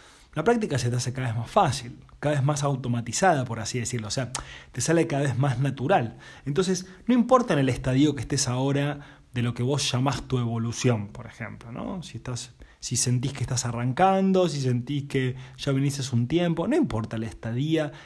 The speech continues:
el estadio o el momento en el que estás. Importa que estés atento y no, y no permitas que tu mente divague. ¿Sí? Fíjense que solo leí dos renglones. Seguimos avanzando.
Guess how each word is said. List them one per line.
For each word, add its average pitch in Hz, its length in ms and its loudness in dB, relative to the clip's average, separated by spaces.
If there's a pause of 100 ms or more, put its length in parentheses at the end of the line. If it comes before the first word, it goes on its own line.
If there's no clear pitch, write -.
el 117 100 -6
estadio 151 580 0
o 127 140 0
el 117 60 -4
momento 139 400 0
en 117 100 -2
el 110 40 -6
que - 100 -14
estás. - 360 -16 (720)
Importa 190 540 2
que 180 80 -2
estés 156 360 -4 (100)
atento 170 480 0
y 170 80 2
no, 151 280 0
y 139 180 -2
no 147 400 -2 (180)
permitas 180 500 -2
que 135 120 -4
tu 135 120 -2
mente 165 540 0
divague. 123 640 -2 (320)
¿Sí? 151 200 -8
Fíjense 160 420 -2
que 151 100 -6
solo 160 220 0
leí 143 400 0 (580)
dos 127 680 -8
renglones. 110 760 -8 (520)
Seguimos 175 520 4
avanzando. 143 720 4